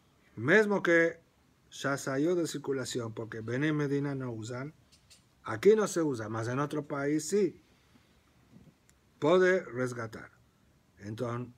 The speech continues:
pregunta contra la Nesmar. La Nesmar faló, So, si él va a viajar a Telá. Si no va a viajar, no puedo pagar con esa moneda a dívida. Ahora aquí también, ¿cómo va a resgatar? Si aquí no circula, y él no va a viajar,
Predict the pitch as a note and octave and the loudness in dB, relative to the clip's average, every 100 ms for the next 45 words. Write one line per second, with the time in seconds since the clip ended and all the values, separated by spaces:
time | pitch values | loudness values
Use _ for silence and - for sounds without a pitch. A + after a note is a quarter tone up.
0 | _ _ _ A#2 A2 F3 F3 B2 C3 B2+ | _ _ _ -6 2 2 2 -4 -6 -6
1 | C3 C3 B2+ A#2+ G2+ _ - G2+ C#3+ F#3 | -4 -4 -6 -8 -10 _ -12 -4 -2 0
2 | D3+ - B2+ B2+ - D3+ F3 - C3+ B2+ | -2 -6 -6 -6 -6 -6 -4 -4 -2 -2
3 | C3+ D3+ C#3+ B2 E3+ F#3 C#3 A#2+ G2+ F2+ | -4 -6 -6 -4 -4 -4 -6 -10 -10 -14
4 | - _ - _ _ _ _ _ _ _ | -20 _ -20 _ _ _ _ _ _ _
5 | _ _ - A#2+ F#3 G3+ F3+ D3 B2+ B2 | _ _ -6 2 4 6 4 2 -2 -4
6 | B2+ C3 F#3+ G3+ G3 D#3+ C#3+ D3 C#3+ C#3+ | -4 -2 0 0 -2 -2 0 0 -2 -4
7 | C#3+ C#3 B2+ A2+ G2+ A2 A#2 - _ _ | -4 -6 -6 -8 -8 -12 -14 -20 _ _
8 | _ _ _ _ _ _ _ G#2+ A#2 B2 | _ _ _ _ _ _ _ -6 -2 -2
9 | G#2+ F2+ F2 - _ _ _ G#2+ B2 F#3 | -2 -6 -12 -20 _ _ _ -4 2 2
10 | F3 D3+ F#3 F#3 G3 G#3 D3 F3 G3 F#3+ | 2 0 0 0 -2 -2 -2 0 2 2
11 | E3 D3+ - C3 A#2 A2+ A2+ _ _ _ | 2 0 -2 -10 -10 -12 -14 _ _ _
12 | _ _ _ _ _ - C#3 C#3 G3 G#3 | _ _ _ _ _ -2 0 6 6 6
13 | F#3 - E3 D3 C3 G#2+ - _ _ A2+ | 2 -2 -6 -6 -8 -10 -14 _ _ 0
14 | C3 D#3 F#3+ A3 F#3+ C#3+ - C3 C3+ | 2 4 4 6 4 2 0 0 -2